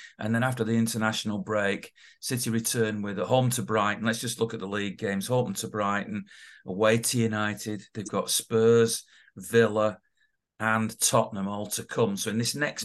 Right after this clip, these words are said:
batch of games, which looks a tougher sort of seven games, eight games than the eight that led up to the one at Arsenal, it's more of a challenge, isn't it? Is, is this when we find out how good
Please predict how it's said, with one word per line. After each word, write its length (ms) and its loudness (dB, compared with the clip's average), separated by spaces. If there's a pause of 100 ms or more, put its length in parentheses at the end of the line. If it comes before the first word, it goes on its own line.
(140)
batch 380 0
of 160 -4
games, 720 0 (360)
which 340 -6
looks 300 -4
a 100 -8 (160)
tougher 540 2
sort 300 2
of 100 -4
seven 500 -2
games, 360 -2
eight 240 0
games 500 -4 (400)
than 160 -2
the 140 0
eight 280 2
that 180 -4
led 220 2
up 200 -4
to 380 -2 (760)
the 100 -8
one 200 -2
at 80 -4
Arsenal, 640 2 (560)
it's 300 -6
more 160 4
of 60 4
a 40 2
challenge, 500 0
isn't 240 -2
it? 140 -4
Is, 140 -10
is 160 -6
this 180 -2
when 160 2
we 120 4
find 440 2
out 340 2 (680)
how 160 2
good 360 -2